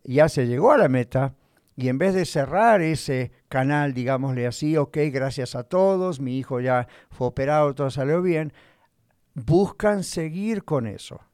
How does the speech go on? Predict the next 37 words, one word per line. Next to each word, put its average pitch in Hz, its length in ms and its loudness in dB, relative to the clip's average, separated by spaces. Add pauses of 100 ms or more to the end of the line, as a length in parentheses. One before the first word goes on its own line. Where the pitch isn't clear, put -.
Y 131 100 -8
dicen, 147 360 -6
"Y 156 80 0
ahora 208 420 2
también 185 480 -4
tenemos 170 500 -6
esta 151 260 -2
otra 160 300 -2
necesidad". 135 720 -4
Y 123 120 -4
la 127 120 -4
gente 208 320 -2
de 220 100 0
su 220 160 -4
buen 214 220 2
corazón 208 480 -2
sigue 202 320 -2
dando, 165 540 0 (360)
y 156 60 -8
después 202 380 0
uno 240 120 0
investiga 202 800 0
y 143 140 -4
resulta 151 460 -4
que 143 180 -2
ya 156 220 2
esa 165 320 0
no 151 200 -6
es 185 220 -10
una 165 160 -6
necesidad, 139 960 0 (360)
sino 143 400 -2
que 151 100 -6
se 135 220 -6
comienza 143 460 -4
a 139 40 -4
negociar 135 1040 -2